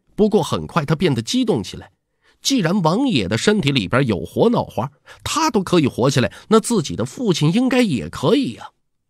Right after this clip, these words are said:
王爷看着他们两个，接着说：“火脑花本来是一种非常罕见的药材，这种东西只存在于一些传说中的古籍之中，据说吞服了之后可以延年益寿，甚至长生不老。”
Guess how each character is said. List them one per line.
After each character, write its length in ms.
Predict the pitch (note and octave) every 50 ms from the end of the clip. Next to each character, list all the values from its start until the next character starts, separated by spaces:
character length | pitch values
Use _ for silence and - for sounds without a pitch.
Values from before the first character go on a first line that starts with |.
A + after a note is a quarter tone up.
| _ _ _ _ _ _ _ _ _ _ _ _ _ _ _
王 300 | - A2 A#2+ C#3+ F3 F3
爷 160 | B2 G#2+ G#2
看 200 | - - D3 C3
着 80 | A2+ G#2
他 140 | - C3+
们 80 | B2 A2
两 180 | F#2+ D#2+ C#2 C#2
个， 100 | - -
接 180 | - - A#2 A2
着 80 | F2
说 260 | - - D2+ - _ _ _ _ _ _ _ _ _ _ _ _ _ _ _ _ _ _
：“火 180 | _ - A#2+ C3+
脑 180 | C3+ A#2 G#2+
花 520 | F#2+ - A#2+ B2 C#3 C3+ A2+ F#2+ - - _ _ _ _
本 100 | _ G2
来 160 | G2 G2+ A2+ C3
是 160 | - - C3
一 80 | A#2+
种 140 | A2+ A2+ G#2
非 180 | G#2 - C3+ C#3
常 160 | - B2+ D3
罕 240 | B2+ - G#2+ F2+ F2
见 160 | E2 - B2+
的 80 | A#2+ A#2
药 220 | A#2+ G3 F3 A#2+ -
材， 200 | - - - - _ _ _ _ _ _ _ - - - -
这 200 | _ A2 A2+ A#2
种 180 | G#2+ A2+ G#2 G#2
东 180 | F#2+ B2 B2+ A#2+
西 200 | - - G#2 G2
只 180 | - G2+ G2+
存 220 | G2 - G#2 A#2+ C3
在 160 | A2+ A2 G#2+
于 120 | G#2+ A#2+
一 80 | B2 G#2
些 140 | - A#2+ A#2
传 260 | - - A2+ A#2+ C#3+
说 160 | - C3+ C#3
中 200 | B2+ C3+ C#3+ C#3
的 80 | G#2+ F#2+
古 180 | - D#2 C2+
籍 180 | - - A2+ B2+
之 140 | B2+ - -
中， 180 | - - - _ _ _ _ _ _ _ _ _ _ _ _
据 180 | - - D3 C#3
说 140 | C3+ D3 D3
吞 200 | - F3+ G3+ G#3
服 120 | - -
了 80 | E3 D#3+
之 240 | - - A#3 A#3+
后 240 | A3 - C#3 A2 - _ _
可 160 | - - G#2
以 80 | G2 F2
延 180 | G2 G#2 B2
年 160 | C3 A#2 C#3+
益 140 | D#3+ B2+ F#2
寿， 240 | E2+ - D3+ - _ _ _
甚 260 | - - - C#3+ G#2+
至 120 | F2+ - -
长 260 | - - E2+ G2+ A2
生 160 | G#2 A#2+ A#2+
不 140 | A#2+ F2 F2
老。” 260 | F#2+ - - - -